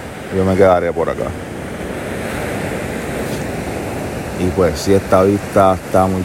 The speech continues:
dura. En verdad, los que tengan la dicha de poder ir a la playa, o sea, no siempre saquen un,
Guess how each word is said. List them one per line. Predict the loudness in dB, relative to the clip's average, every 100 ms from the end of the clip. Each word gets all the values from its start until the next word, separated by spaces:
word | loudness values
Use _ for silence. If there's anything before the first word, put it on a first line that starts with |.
| -2
dura. | 2 4 4 2 -6 -8 0
En | 4
verdad, | 6 6 6 4 0 -10 -12 -8
los | -2
que | 2
tengan | 2 4 6
la | 6
dicha | 4 4 0
de |
poder | 0 2 2
ir | 0
a | 0
la |
playa, | -2 -2 0 -2
o | -2
sea, | -2 -2
no | -4 -6
siempre | -6 -4 -6
saquen | -4 -6
un, | -6 -4 -4 -4